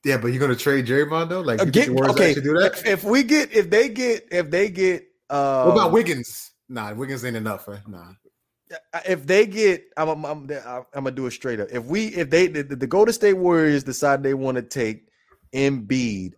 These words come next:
Speaker 2: I'll give them Wiseman and then two first round picks.
Speaker 1: So af-, after these playoffs, you think the,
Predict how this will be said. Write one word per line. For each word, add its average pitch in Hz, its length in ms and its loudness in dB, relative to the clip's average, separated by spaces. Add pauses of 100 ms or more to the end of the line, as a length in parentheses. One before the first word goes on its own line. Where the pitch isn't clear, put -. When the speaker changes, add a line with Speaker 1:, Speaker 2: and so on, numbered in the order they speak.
Speaker 2:
I'll 139 200 4
give 139 360 -2
them 123 380 -2
Wiseman 107 920 0 (720)
and 120 200 0
then 110 100 -2
two 113 200 -6
first 98 300 -6
round 87 240 -10
picks. - 420 -20 (3000)
Speaker 1:
So 160 240 4 (220)
af-, 160 280 -2
after 160 260 0
these 156 180 -2
playoffs, 156 480 2
you 156 80 -6
think 151 220 -4
the, 123 140 -6